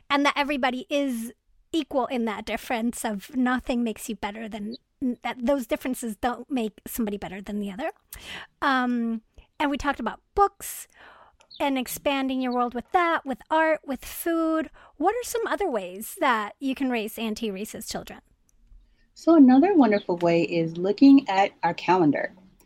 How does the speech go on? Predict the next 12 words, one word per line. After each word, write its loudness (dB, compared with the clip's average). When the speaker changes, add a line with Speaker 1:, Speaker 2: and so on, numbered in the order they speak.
Speaker 2:
So 4
our 8
national 4
holidays 2
represent 0
really 2
wonderful 2
opportunities 2
for -2
critically 0
thinking 2
about 0